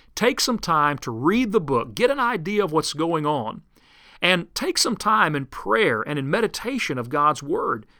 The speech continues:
to think about what these, uh, the lessons that this book teaches us.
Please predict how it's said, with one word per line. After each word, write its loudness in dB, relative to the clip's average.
to 2
think -4
about 4
what -2
these, -2
uh, 0
the 4
lessons 2
that -4
this -2
book -2
teaches -4
us. -10